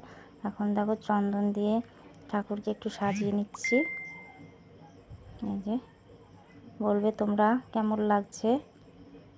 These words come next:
আর এই যে শিব ঠাকুরকে একটু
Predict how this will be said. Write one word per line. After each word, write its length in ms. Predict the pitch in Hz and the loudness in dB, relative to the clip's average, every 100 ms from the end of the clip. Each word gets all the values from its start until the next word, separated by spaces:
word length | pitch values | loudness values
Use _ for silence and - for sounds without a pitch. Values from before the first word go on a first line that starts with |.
| - - - - - - - - - - - - - - - - - | -20 -20 -20 -20 -20 -20 -20 -20 -20 -20 -20 -20 -20 -20 -20 -18 -6
আর 220 | 202 196 | -4 -2
এই 140 | 202 | -2
যে 260 | 196 208 240 254 | -2 2 2 0
শিব 160 | - 208 - | -6 -8 -8
ঠাকুরকে 340 | - 202 202 208 | -8 -6 -2 -4
একটু 400 | - - 208 | -2 0 2